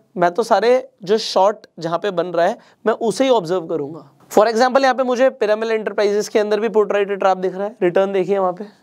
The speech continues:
उन्नीस परसेंट का रिटर्न है, फ्यूचर के प्राइस में उन्नीस परसेंट का रिटर्न है। Similarly, यहाँ पर जब, अ, ये सिग्नल कंप्लीट हो जाता है, तो यहाँ पे एक, एक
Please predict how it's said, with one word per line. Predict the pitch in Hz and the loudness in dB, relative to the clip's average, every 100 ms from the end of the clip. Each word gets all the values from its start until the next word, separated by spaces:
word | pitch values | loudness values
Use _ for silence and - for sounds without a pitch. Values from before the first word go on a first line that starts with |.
| _ _ _ | _ _ _
उन्नीस | 185 185 208 | 2 4 2
परसेंट | 208 190 - 180 | 2 -4 -2 -4
का | 160 | -2
रिटर्न | 147 180 | -2 -8
है, | - _ _ _ _ _ _ _ _ - - - - _ | -20 _ _ _ _ _ _ _ _ -8 -6 -20 -20 _
फ्यूचर | - 220 247 247 | 0 2 4 2
के | 208 | 2
प्राइस | 180 160 151 | 0 0 0
में | 196 | -2
उन्नीस | 185 165 156 | -2 -2 -2
परसेंट | 156 135 143 | -4 -4 -6
का | 135 | -6
रिटर्न | 143 143 - | -6 -8 -14
है। | - - _ _ - - | -18 -20 _ _ -20 -6
Similarly, | - 240 254 294 254 208 285 - | 2 4 4 4 4 0 -2 0
यहाँ | 185 180 190 | 2 2 2
पर | 233 | 0
जब, | 196 220 - 180 | 2 -2 -2 0
अ, | 175 180 180 175 - 180 | 2 2 2 0 -2 -2
ये | 196 | -2
सिग्नल | 202 202 202 | -2 -2 -2
कंप्लीट | 196 180 175 185 | -2 0 0 0
हो | 196 | 0
जाता | 156 139 180 | -2 -2 -4
है, | - _ - - - | -4 _ -20 -14 2
तो | |
यहाँ | 208 202 | 2 4
पे | 233 | 2
एक, | 233 | 2
एक | 220 | -2